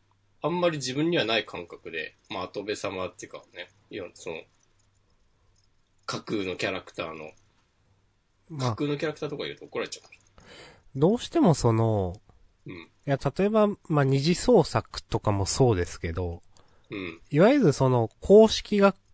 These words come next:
Speaker 2: 供給するもの、まあ、燃料とか言ったりしますけど、
Speaker 1: うん。
Speaker 2: そういうものが、まあ、
Speaker 1: うん。
Speaker 2: なくなった時に、
Speaker 1: うん。
Speaker 2: ずっとそのキャラクターを愛せるかっていうと、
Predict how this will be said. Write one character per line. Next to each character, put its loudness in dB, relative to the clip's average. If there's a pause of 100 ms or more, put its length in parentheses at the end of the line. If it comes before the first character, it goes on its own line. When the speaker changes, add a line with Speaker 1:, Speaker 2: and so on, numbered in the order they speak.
(100)
Speaker 2:
供 6
給 6
す 0
る 4
も 2
の、 0
ま 2
あ、 4
燃 4
料 6
と -6
か -4
言 -8
っ -20
た -4
り -6
し -8
ま -4
す -12
け -8
ど、 -8
Speaker 1:
う -10
ん。 -20
Speaker 2:
そ 6
う 10
い 6
う 4
も 4
の 4
が、 4
ま 4
あ、 2 (460)
Speaker 1:
う 0
ん。 6
Speaker 2:
な 6
く -2
な 4
っ -4 (180)
た 2
時 -2
に、 -4 (520)
Speaker 1:
う -4
ん。 -2
Speaker 2:
ず 2
っ -8
と 0
そ 0
の 4
キ 0
ャ 10
ラ 8
ク -14
タ 4
ー 6
を 6
愛 6
せ 6
る 4
か 0
っ 0
て -4
い 0
う -4
と、 -6